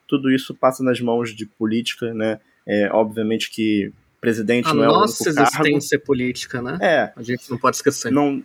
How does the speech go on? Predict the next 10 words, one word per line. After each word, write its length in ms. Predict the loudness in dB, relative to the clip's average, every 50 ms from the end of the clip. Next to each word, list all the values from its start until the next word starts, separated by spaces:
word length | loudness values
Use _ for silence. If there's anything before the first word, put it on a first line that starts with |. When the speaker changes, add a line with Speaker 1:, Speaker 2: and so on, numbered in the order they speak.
| -10
Speaker 1:
não 240 | -10 -4 0 0 0
tem 140 | 2 0 0
como 200 | 0 0 0 0
fugir 340 | 2 2 0 2 2 2 0
disso, 460 | 0 0 -2 -2 -2 -2 -2 -2 0
né? 280 | 2 4 4 4 2 2
É 120 | 0 -2
importante 640 | -2 0 -2 -2 0 2 2 2 2 0 -2 -6
que, 560 | -8 -6 -4 -2 -2 0 0 0 0 0 0 -2 -6 _ _ -2
é, 840 | 0 2 4 4 4 4 4 4 2 2 2 0 0 -2 -2 -4